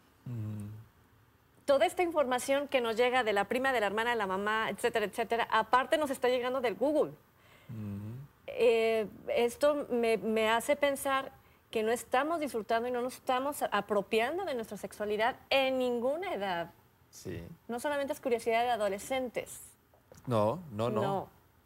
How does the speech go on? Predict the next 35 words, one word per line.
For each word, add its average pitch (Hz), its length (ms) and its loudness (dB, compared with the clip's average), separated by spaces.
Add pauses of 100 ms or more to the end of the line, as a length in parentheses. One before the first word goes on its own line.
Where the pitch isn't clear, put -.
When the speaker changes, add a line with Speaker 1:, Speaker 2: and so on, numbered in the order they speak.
Speaker 1:
No, 135 180 2
e-, 120 200 2
esto 110 200 -2
es, 160 180 -2
esto 120 280 -4
es 175 200 -4
una 175 140 -4
curiosidad 120 720 0 (440)
más 123 440 4
de 151 80 2
adultos 113 680 -2 (460)
y 123 120 -6
más 139 320 2
de 202 60 4
adultos 156 440 -2
en 123 100 -2
una 139 160 -2
etapa 156 440 4
en 139 140 -2
donde 107 300 0
nos 98 220 -4
empezamos 104 580 -2
a 147 80 -2
cuestionar 104 880 0 (480)
qué - 80 -4
es 127 80 -2
lo 165 100 -2
que 151 100 -6
está 139 200 0
pasando 143 400 -2
con 113 160 -4
nuestra 104 320 -4
vida 160 240 0
en 233 80 -4
general 117 640 2